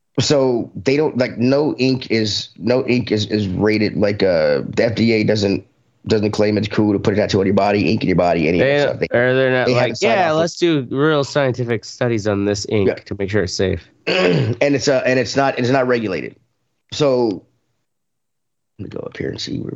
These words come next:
Speaker 1: it was.
Speaker 2: Damn.
Speaker 1: Yeah, so people were using whatever they could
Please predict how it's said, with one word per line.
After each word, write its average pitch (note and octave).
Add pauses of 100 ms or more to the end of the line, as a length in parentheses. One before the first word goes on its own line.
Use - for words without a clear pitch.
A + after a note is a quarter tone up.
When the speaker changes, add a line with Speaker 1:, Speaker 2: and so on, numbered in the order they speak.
Speaker 1:
it -
was. - (1600)
Speaker 2:
Damn. F2 (1800)
Speaker 1:
Yeah, C3
so B2+
people E3+
were D3
using B2+
whatever B2
they A#2
could G2+